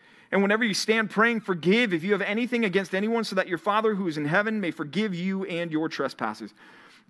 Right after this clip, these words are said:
There's, there's a dual element of teaching going on here. Jesus is teaching something about the, the bankrupt nature of Israel, but he's also calling his disciples to have faith and to trust in God and to have big faith, to ask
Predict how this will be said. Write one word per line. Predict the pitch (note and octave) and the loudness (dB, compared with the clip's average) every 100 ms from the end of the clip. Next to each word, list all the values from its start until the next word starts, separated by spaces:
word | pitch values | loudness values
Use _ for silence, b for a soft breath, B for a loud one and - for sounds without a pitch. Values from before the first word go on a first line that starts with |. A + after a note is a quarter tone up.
| - | -2
There's, | D#3+ D3+ D#3 | 0 0 0
there's | D#3+ D3+ | 0 0
a | |
dual | C3 F3 E3+ D#3 | -2 0 2 2
element | D3+ D3 C3 | 2 0 -2
of | |
teaching | - D#3+ C#3 B2+ | -4 -8 -4 -2
going | B2 | 0
on | A#2+ A#2+ | -2 -2
here. | B2+ | -4
Jesus | B2+ D3 C#3+ A#2+ | -4 -6 -8 -12
is | |
teaching | - D#3 C#3 | -10 -6 -6
something | D3+ C#3 C#3+ | -6 -6 -2
about | C3 B2+ | 0 0
the, | B2 b b b | -2 b b b
the | C3+ | -2
bankrupt | D3 C#3+ D3+ C#3+ | 0 0 0 -2
nature | D#3 C#3 - C3 | 0 -4 0 0
of | A#2+ | 0
Israel, | D3+ C#3 C#3 | -4 -2 -2
but | B2+ | -2
he's | B2+ C#3 | -2 -2
also | D3 C3+ | -2 -4
calling | - D#3 C#3+ | -4 -4 -2
his | B2 | -4
disciples | A#2+ - C3+ B2+ A#2 | -6 -2 -2 -2 -10
to | A#2 | -8
have | G#2+ | -8
faith | - B2+ A#2+ G#2+ - _ b b b b b b b b b _ - | -4 -2 -2 -2 -16 _ b b b b b b b b b _ -8
and | B2+ - - | -6 -6 -10
to | - C3 | -10 -6
trust | - D#3 C#3+ - | -2 -2 -2 -4
in | C3 B2 | -2 0
God | A#2+ A#2 A#2 | 0 0 -4
and | C3+ | -4
to | B2+ | -4
have | A#2+ A2 | -4 -4
big | C#3+ C3+ | -2 -2
faith, | B2 C#3+ C3+ - | -4 -2 -2 -2
to | - | -4
ask | B2+ C3 | -2 -2